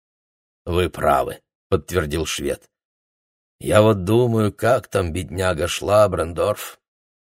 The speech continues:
Он, знаете ли, совершенно не мог обходиться без лаванды, причём только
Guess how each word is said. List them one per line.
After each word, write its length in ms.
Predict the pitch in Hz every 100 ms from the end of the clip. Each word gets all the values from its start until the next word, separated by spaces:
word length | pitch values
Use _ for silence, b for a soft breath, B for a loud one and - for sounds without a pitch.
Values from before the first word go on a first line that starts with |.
| _ _
Он, 180 | 117 135
знаете 460 | 107 139 143 127
ли, 100 | 143
совершенно 760 | 143 127 151 - - 185 190 165
не 140 | 165
мог 260 | 165 165 160
обходиться 680 | 151 - 165 160 160 - 160
без 220 | 147 135
лаванды, 680 | 147 147 151 101 78 71 - _ _ _ _
причём 400 | - 87 - 95
только 680 | 80 - 107 131 - 139 -